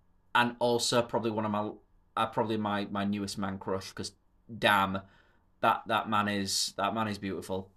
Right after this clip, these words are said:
That is a beautiful, um, man <laughs> right there. Um, so,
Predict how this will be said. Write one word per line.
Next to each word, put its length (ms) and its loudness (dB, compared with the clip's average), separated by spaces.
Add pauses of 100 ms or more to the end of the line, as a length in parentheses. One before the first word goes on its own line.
That 180 2
is 80 -6
a 60 -6
beautiful, 520 -6 (160)
um, 520 -4
man 280 0
<laughs> 60 -6
right 320 10
there. 380 6 (340)
Um, 580 4 (840)
so, 500 6